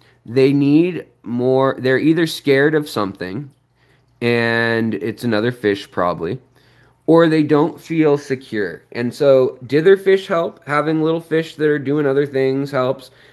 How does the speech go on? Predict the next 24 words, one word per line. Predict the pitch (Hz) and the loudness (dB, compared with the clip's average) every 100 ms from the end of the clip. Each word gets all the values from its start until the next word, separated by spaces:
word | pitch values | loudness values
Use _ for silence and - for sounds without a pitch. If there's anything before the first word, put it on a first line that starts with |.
| _ - | _ -4
Having | 139 180 190 | 0 2 2
places | 175 180 180 160 | 0 -2 -2 -4
where | 135 139 | 0 2
they | 135 | 2
can | 139 147 | 0 0
go | 131 143 | 2 2
and | 156 | 2
hide | 131 123 135 139 | 0 0 0 0
if | - | -2
they | 113 | -4
want | 104 98 107 131 | -4 -4 -6 -6
to | - 170 | -4 -4
help. | 175 160 190 _ - - - | -2 -4 -6 _ -20 -20 -4
I | 131 | -2
tell | 156 180 | 2 2
people | 185 208 190 170 143 | 2 0 2 2 2
over | 165 170 185 175 | 2 2 2 2
and | 156 | 2
over | 151 143 131 | 0 0 -2
again, | 107 95 90 | -4 -6 -10
like, | 101 113 - 110 | -8 -8 -10 -10
my | 127 143 | -4 -2
shyest | 180 180 170 165 165 - | -2 0 2 2 -2 -6
fish, | 160 151 | -4 -4